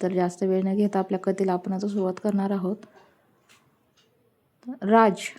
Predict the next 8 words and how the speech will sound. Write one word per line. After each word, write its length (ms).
आणि 180
स्वाती. 500
दहा 280
वर्षापूर्वीचं 680
सुंदर 320
स्वप्न. 360
लग्न 340
झालं, 380